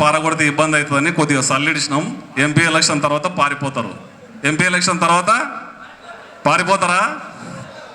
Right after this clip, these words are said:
అదే చెప్తా ఉన్నా. రాబో కాలంలో మనకు మరొక వెపన్ కావాలంటే, మన అభివృద్ధికి మరొక పూలబాట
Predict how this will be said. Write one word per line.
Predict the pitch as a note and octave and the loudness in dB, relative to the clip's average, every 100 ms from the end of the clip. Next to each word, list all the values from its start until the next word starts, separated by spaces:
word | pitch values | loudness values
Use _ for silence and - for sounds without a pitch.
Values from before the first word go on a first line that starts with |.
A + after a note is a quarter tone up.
| - - | -14 -2
అదే | C3+ D#3+ E3 | 0 2 2
చెప్తా | D3 D3+ D3 | 2 0 0
ఉన్నా. | C#3+ E3+ G3 - - - - - - - - - - - - - - - - B3 - - - | -2 -4 -6 -12 -18 -20 -20 -20 -20 -20 -20 -20 -20 -20 -20 -20 -20 -20 -20 -20 -20 -20 -10
రాబో | - C#3 E3+ F#3 F#3 F#3 F3 | -2 0 0 0 2 2 2
కాలంలో | D#3+ E3 E3 D#3+ D3+ F#3+ A3 - - - - - - - - - - - - B2 | 0 0 0 2 4 2 0 -10 -16 -18 -20 -20 -20 -20 -20 -20 -20 -20 -12 0
మనకు | D3 F#3 G#3 G#3 C#3 - - - - | 2 2 0 0 -2 -6 -14 -12 -2
మరొక | C3+ E3+ F#3+ F#3 E3 | 2 4 2 0 0
వెపన్ | D#3+ F#3 F3+ | 2 0 2
కావాలంటే, | E3+ E3 D#3+ D3 C#3 D#3 G#2 D#2 - - - - | 2 4 4 2 0 -2 -2 -8 -18 -20 -20 -2
మన | D3+ D#3 D3+ | 0 2 2
అభివృద్ధికి | D#3 F#3 G3+ F#3 F3+ A3+ A#3 - - | 2 2 2 0 0 0 -2 -10 -10
మరొక | D3+ D#3+ F#3 | -2 0 0
పూలబాట | F3+ F3+ E3+ E3+ E3+ | 0 2 2 4 2